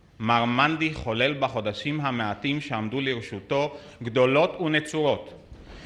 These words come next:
כדאי בכל זאת להיזהר מפאנצ'רים קטנים, כי באותו יום שבו נתפרסמו הדברים, נחלה הנבחרת תבוסה גדולה. במקרה כזה אל תניח לקורא להיות נבוך, ותן לו את התדריך הבא.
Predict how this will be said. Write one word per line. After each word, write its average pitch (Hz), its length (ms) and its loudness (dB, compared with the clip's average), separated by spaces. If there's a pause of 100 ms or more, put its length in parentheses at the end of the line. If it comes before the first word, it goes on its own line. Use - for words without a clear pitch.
(220)
כדאי 196 300 8
בכל 170 300 6
זאת 165 140 4
להיזהר 131 360 4
מפאנצ'רים 151 580 4
קטנים, 131 360 0
כי 131 140 -2
באותו 127 400 4
יום 190 220 6
שבו 156 260 -2
נתפרסמו 151 680 0
הדברים, 139 500 0
נחלה 147 380 2
הנבחרת 151 420 -2
תבוסה 135 340 -4
גדולה. 147 440 2 (480)
במקרה 170 400 2
כזה 180 280 -2 (120)
אל 226 140 4
תניח 147 420 0
לקורא 135 380 0
להיות 135 460 0
נבוך, 117 560 0
ותן 170 280 0
לו 196 120 0
את 160 100 -4
התדריך 147 480 -4
הבא. 117 240 -4